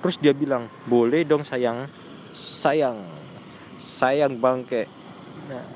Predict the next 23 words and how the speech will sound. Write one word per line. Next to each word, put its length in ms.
gitu. 480
Terus 320
gue 240
pikir, 400
"Oh 160
ya 160
udah. 560
Ini 320
orang 240
maunya 400
emang 320
langsung 320
ketemu." 640
Oke, 560
ya 240
terus 320
udah 160
tuh. 320
Terus 160
tiba-tiba 720
ada 320
yang 240
D 80